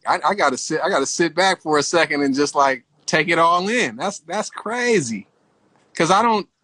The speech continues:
it's hard for me to put myself back in that time.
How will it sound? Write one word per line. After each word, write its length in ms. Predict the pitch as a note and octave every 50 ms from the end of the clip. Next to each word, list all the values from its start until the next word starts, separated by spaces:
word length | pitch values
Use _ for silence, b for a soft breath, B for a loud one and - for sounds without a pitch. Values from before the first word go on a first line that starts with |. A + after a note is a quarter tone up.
| _ _ _ _ _ -
it's 160 | F3+ F#3 -
hard 300 | - G#3+ G#3+ A#3 A3+ G#3
for 80 | - F#3+
me 160 | F3 F#3 F#3+
to 80 | E3 C3+
put 280 | - - - G3 G3
myself 580 | F3+ D#3+ D#3 C#3+ - - F3+ E3+ E3 E3 C3+ -
back 260 | - D3+ E3 E3+ D#3 -
in 180 | D#3+ D#3+ E3+ F3
that 180 | D#3+ D3+ D3+
time. 380 | - E3 D#3+ E3+ F3 F3+ F3+